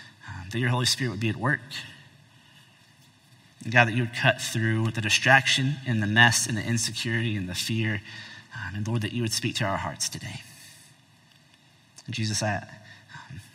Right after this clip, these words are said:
I pray that you're glorified in today's message. I pray that you're made, um, mighty in our lives. And, and God, that we go home with more of an appetite for, um,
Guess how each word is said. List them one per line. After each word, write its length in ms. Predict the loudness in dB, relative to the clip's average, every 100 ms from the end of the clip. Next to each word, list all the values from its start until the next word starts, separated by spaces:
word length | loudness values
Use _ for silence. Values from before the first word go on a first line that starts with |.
| -20 -10
I 40 | 2
pray 140 | 4
that 80 | 4
you're 100 | 0
glorified 560 | -2 -2 0 0 0 -2 -12 -20 -8
in 80 | -6
today's 300 | -2 -2 0
message. 380 | 2 2 2 -2
I 40 |
pray 140 | 0 0
that 60 |
you're 140 | 2 0
made, 320 | 0 0 -4 -8 -12 -12 -12 -10
um, 280 | -10 -10 -14 -20 -20 -20 -20 -20 -20 4
mighty 320 | 10 10 10
in 60 | 6
our 120 | 6
lives. 460 | 8 6 4 0 -2
And, 180 | -4 -6 -8 -4
and 100 | 2
God, 220 | 4 4
that 80 | 0
we 80 |
go 140 | -2 0
home 180 | 0 -2
with 100 | -2
more 140 | -4
of 80 | -4
an 60 |
appetite 500 | -4 -4 -4 -4 -6
for, 320 | -8 -8 -8 -10 -18 -12
um, 240 | -10 -10